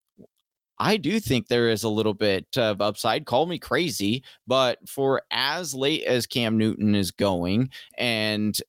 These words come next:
uh, for as much as the upside that we did see in those first two games pre-covid, I, that's the whole thing was,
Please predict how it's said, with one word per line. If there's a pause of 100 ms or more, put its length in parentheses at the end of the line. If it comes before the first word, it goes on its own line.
uh,
for
as
much
as (220)
the
upside
that
we
did
see
in
those
first
two
games (160)
pre-covid,
I,
that's
the
whole
thing
was,